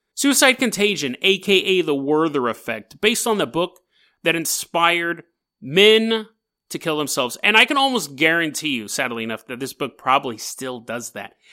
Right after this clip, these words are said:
I think it's probably harder to get a flintlock pistol and a big old floppy hat.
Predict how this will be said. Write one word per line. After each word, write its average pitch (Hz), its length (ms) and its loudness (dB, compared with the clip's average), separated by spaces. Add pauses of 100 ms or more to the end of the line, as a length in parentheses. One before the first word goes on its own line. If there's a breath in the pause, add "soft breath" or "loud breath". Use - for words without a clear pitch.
(120)
I 156 60 -4
think 190 160 2
it's 185 100 -2
probably 180 340 2
harder 160 300 2
to 160 100 -2
get 143 160 0
a 135 40 -2
flintlock 147 720 -4
pistol 147 440 -6
and 127 80 -6
a 117 40 -10
big 127 160 -4
old 120 160 -6
floppy 123 440 -6
hat. 123 300 -6